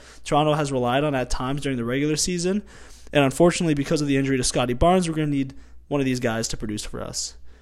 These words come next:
And I feel like Chris Boucher is the best option, but inevitably you're gonna have to play a bunch of these guys and see what you can get out of your bench. You need X number of points from the bench to win this. So let's see what can, Toronto can do. Thank you for listening. I,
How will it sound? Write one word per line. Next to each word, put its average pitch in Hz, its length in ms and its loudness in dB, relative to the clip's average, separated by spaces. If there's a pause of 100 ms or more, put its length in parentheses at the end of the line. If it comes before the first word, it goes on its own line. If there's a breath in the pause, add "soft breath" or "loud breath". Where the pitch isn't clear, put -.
(240 soft breath)
And 123 120 -2
I - 20 0
feel 160 140 4
like 151 100 0
Chris 165 140 0
Boucher 139 260 -2
is 131 140 0
the 127 60 -2
best 117 240 -4
option, 147 340 -2
but 131 100 0
inevitably 147 460 -2
you're 143 120 0
gonna 131 160 -4
have 127 200 -6
to - 60 -14
play - 180 0
a 117 60 -4
bunch 120 220 -2
of 151 60 -6
these 151 140 -2
guys 147 240 0
and 131 80 -4
see 143 180 0
what 123 120 -4
you 117 80 -6
can 127 100 -8
get 113 260 -8 (320 loud breath)
out 131 140 2
of 127 40 2
your 123 80 2
bench. 147 300 0
You 127 80 0
need 180 340 2
X 156 280 -2
number 156 240 0
of 147 80 -4
points 143 260 -6
from - 140 -6
the - 40 -4
bench 123 340 -6
to 123 80 -4
win 117 180 -2
this. 120 260 -2 (560 loud breath)
So 131 140 -2
let's 131 120 2
see 151 120 2
what 131 180 0
can, 143 120 -4
Toronto 131 360 0
can 123 160 -4
do. 113 280 -4 (300)
Thank 170 160 8
you 202 60 6
for 190 120 4
listening. 175 600 2 (240)
I, 131 240 2